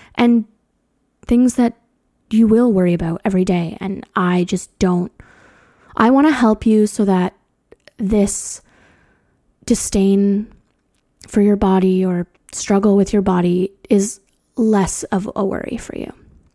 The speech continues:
And I hope that I can achieve that through episodes. I mean, I've never done this before, so I'm learning as I go here. I, I had little points about what I wanted to address in this first episode, but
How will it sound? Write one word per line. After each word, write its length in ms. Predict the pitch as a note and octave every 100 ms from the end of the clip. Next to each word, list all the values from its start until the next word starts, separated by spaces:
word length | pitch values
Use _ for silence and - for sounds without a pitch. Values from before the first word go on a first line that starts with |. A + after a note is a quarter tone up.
| _ _ _ _ _ _
And 80 | A#3
I 60 | A3+
hope 400 | - G3+ G#3 -
that 300 | A3 G#3+ - _ _ _ _ -
I 120 | G3+
can 180 | G3+ G#3
achieve 360 | G3+ G#3 F3+
that 320 | A3+ C4 D#4 - _ _ _ _ _ -
through 520 | - G#3+ G3+ G3 A3 _ _ - -
episodes. 540 | G3+ A#3 - B3 C#4 B3
I 80 |
mean, 200 | A3+ G#3+
I've 140 | G#3 G#3
never 340 | G3+ G3+ G#3
done 280 | G3+ G3+ F#3+
this 160 | G3+ -
before, 500 | A#3+ - C#4 D#4 D#4 - - - - _ _ _ _ _
so 460 | - - G3 F#3+ F#3+ _ _ _ _ -
I'm 300 | G#3+ G#3+ G#3
learning 400 | G#3 G3+ A3 A3
as 140 | G#3
I 100 | G3+
go 260 | G3 A#3 C4+
here. 520 | C4 C4+ C4+ C4+ C4 -
I, 280 | G#3 F#3 - _ _ _ _ _ -
I 60 |
had 180 | G#3 A3+
little 220 | A3 G#3+
points 440 | G3 - A3+ A#3 -
about 220 | A3+ A3
what 100 | A3
I 80 | G#3+
wanted 300 | G#3+ G#3 G3+
to 120 | A3
address 460 | G3+ G3+ G3+ G#3 G#3+
in 80 |
this 320 | G3+ G3 - -
first 340 | G#3 F#3+ -
episode, 580 | G3+ G#3+ - G3 G3+ -
but 200 | F#3